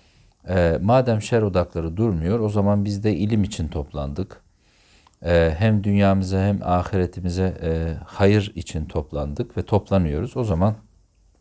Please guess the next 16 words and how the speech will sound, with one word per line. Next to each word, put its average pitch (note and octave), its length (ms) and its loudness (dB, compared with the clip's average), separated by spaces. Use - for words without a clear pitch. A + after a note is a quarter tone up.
e, D#2 300 2
psikoloji F2 400 0
sohbetlerini D2+ 760 -4
de G2 80 2
çok - 320 -8
da, G#2+ 160 0
e, D#2+ 160 0
ihmal G2 420 0
etmeyelim D2+ 580 -4
diye G2+ 200 -2
düşündüm. F2+ 460 -6
İnşallah G2 640 -2
bir A2+ 100 -4
canlı G#2 320 4
yayın G2 180 2
yapmıştım. E2+ 640 -6